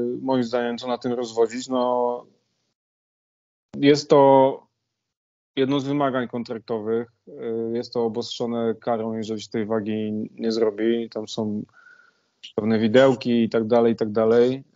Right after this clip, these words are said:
E, jest też taka, taki zapis, że jeżeli zawodnik, e, przekroczy ten limit o więcej niż cztery kilogramy, to przeciwnik może odmówić, e, walki. E, no, nie powinno tak być.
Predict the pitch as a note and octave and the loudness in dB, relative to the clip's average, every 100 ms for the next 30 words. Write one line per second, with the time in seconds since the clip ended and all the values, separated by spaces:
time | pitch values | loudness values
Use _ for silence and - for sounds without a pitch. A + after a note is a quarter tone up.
0 | - A2+ A2 G#2+ G#2+ G#2+ A2 A#2 - - | -12 -10 -8 -8 -10 -8 -4 -4 -4 -8
1 | A#2 - A2+ G2+ A2+ A2+ A2 A2+ A2 A2 | -8 -4 -4 0 2 2 0 -2 -6 -2
2 | A2+ A2 A2+ G#2+ A2+ G#2+ A2 G#2+ A2 A2+ | 0 0 -4 -2 -4 -2 -4 -2 0 0
3 | A2 G#2 _ A#2 A2 A2 G#2 - G2+ A2+ | -4 -10 _ -4 -2 -4 -6 -10 -2 -2
4 | G#2+ A#2 A2 A2 A2+ A2+ A2 G#2+ A#2 A2 | -2 -2 0 2 2 0 -4 -6 -6 -4
5 | A2 A2 G#2+ A2+ A2 A2 G#2+ A2 G#2 A2 | -4 -2 -2 0 2 2 0 -2 -2 -4
6 | G#2+ - - A2 - A2 A2 A2 A2 A2 | -4 -4 -4 -4 -4 -2 -2 0 -2 0
7 | A2 G2+ A2+ G#2+ G#2+ G#2 A#2 G#2 A2 G#2+ | -2 -2 -2 0 -2 -2 -6 -2 -2 -2
8 | G#2+ A2 A2 G#2+ G#2+ A2 - _ _ _ | 0 0 0 0 -2 -6 -12 _ _ _
9 | _ _ _ _ _ G#2 G#2+ G#2+ G#2+ A2+ | _ _ _ _ _ -4 -2 -2 0 0
10 | A2 - B2 C3+ C#3 C#3+ - - D3 A#2 | 0 0 2 4 2 0 -8 -10 -2 2
11 | G#2+ G#2+ A2 A2 A2 A2 A2 A2+ D3+ F#3+ | 4 4 4 2 2 0 -2 -2 2 2
12 | G3 G3 - - - _ _ _ _ _ | 2 -4 -18 -20 -20 _ _ _ _ _
13 | _ _ _ - D#3+ G3 G3 G3 D3+ B2 | _ _ _ -4 2 6 8 6 6 4
14 | A2 A#2 A#2+ - | 4 4 4 0